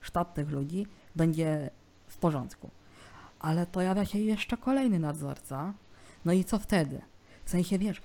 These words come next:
im więcej robi się tak zwanego tego łańcuszka, tym mniej jesteś pewien tego, że ktoś nie jest po prostu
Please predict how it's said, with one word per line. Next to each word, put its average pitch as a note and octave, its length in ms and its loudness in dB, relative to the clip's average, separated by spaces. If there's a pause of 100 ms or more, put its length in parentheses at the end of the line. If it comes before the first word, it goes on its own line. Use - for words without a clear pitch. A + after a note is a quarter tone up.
(140)
im F3 120 6
więcej B3 480 4 (140)
robi G#3 340 -2
się F3+ 320 -4 (680)
tak - 140 2
zwanego E3+ 540 2 (120)
tego D#3+ 180 -6
łańcuszka, D#3+ 800 -2 (380)
tym E3+ 240 0
mniej E3+ 560 2
jesteś D#3 300 -6
pewien D#3 360 -4
tego, D3 520 -4 (420)
że D3+ 360 0 (440)
ktoś F3 360 0
nie E3 220 6
jest D#3+ 200 2
po D3 100 -4
prostu C#3 460 -4